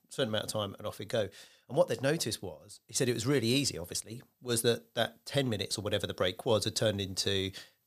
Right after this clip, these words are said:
ten and a half, then eleven. And then they'd got people that were coming along to support him, and it was turning into twelve minute breaks. And of course, what they realised is that really quickly he was taking up far too much time. So he came into one of his,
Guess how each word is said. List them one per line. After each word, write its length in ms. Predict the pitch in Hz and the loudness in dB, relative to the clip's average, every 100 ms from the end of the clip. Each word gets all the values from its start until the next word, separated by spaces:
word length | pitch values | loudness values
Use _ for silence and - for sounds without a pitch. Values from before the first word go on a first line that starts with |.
| _ | _
ten 160 | - 110 | 0 2
and 100 | 92 | 2
a 40 | |
half, 400 | 85 87 82 - - _ _ _ _ - | 0 0 -2 -10 -18 _ _ _ _ -2
then 140 | 104 | 0
eleven. 460 | 101 101 87 80 87 _ _ _ _ _ | 2 2 2 -2 -8 _ _ _ _ _
And 80 | 117 | 2
then 200 | 117 107 - | 2 2 -4
they'd 160 | 117 113 | -6 2
got 220 | 131 - - - | 2 2 -6 -20
people 240 | 117 107 | -20 -16
that 100 | 107 | -12
were 80 | - | -6
coming 240 | - 107 | -4 -2
along 180 | 101 98 | -2 -4
to 100 | 95 | -6
support 400 | - - 151 143 | -4 4 6 6
him, 160 | 120 110 | 2 0
and 80 | 92 | -4
it 80 | - | -10
was 80 | |
turning 300 | - 104 104 | -16 -10 -8
into 340 | 98 92 101 92 _ _ - | -6 -4 -6 -6 _ _ -2
twelve 340 | 135 127 117 | 2 4 2
minute 240 | 98 87 - | -4 -6 -6
breaks. 360 | 85 87 - - _ _ _ | -8 -8 -12 -14 _ _ _
And 60 | 117 | -4
of 40 | |
course, 200 | 170 151 | 0 0
what 80 | - | -2
they 100 | 104 | 0
realised 480 | 127 156 82 76 - | 4 4 2 -4 -6
is 80 | 95 | -4
that 140 | - | 0
really 240 | 135 87 | 0 0
quickly 340 | 90 135 139 92 | 0 0 0 -4
he 160 | 120 | -2
was 160 | 110 104 | -2 -2
taking 380 | - 110 113 107 | -2 -2 0 0
up 240 | 98 - - | 0 -4 -16
far 220 | - 110 | -2 -2
too 120 | - | 0
much 200 | 98 - | -4 -2
time. 280 | - 135 98 - - - - | 2 2 0 -6 -18 -20 -10
So 160 | - 127 | 0 0
he 40 | |
came 380 | 120 - 185 170 | 0 0 2 2
into 180 | 147 123 | 2 2
one 160 | 127 | 2
of 100 | 113 | 0
his, 280 | 123 113 | -2 0